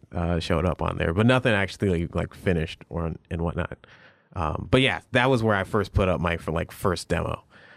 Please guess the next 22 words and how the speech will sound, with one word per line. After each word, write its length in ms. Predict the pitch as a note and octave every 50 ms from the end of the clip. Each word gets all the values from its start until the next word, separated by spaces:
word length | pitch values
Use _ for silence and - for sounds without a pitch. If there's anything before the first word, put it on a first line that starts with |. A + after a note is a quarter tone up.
| _ - -
Uh, 240 | - D#2 D#2 D#2 D#2
I 80 | D#2 D#2
would 180 | D#2+ D#2+ D#2+ D#2
be 100 | D#2+ E2
like, 180 | D#2+ E2+ F2+
"Hey, 320 | - F3 F3 F3 E3 D3 G#2 F#2 F#2
try 260 | - - A#2 B2 C3+
out 140 | C#3 C#3+ -
this 140 | D3+ C#3 -
game." 380 | - - D#3+ D#3+ C#3+ G#2 E2 E2+ -
And 120 | - F2+ F2
then 160 | F2 E2+ E2
people 260 | - F#2 F2 - E2
gave 160 | D#2+ D#2+ E2
me 80 | E2+ F2
feedback, 420 | F2+ - - F2+ - E2+ - -
and 80 | - -
I 40 | -
was 100 | - -
like, 120 | - D#3
"Oh, 220 | F3 F#3 E3+ D3+ - - -
cool." 380 | - A#3 B3+ A3+ D3 - -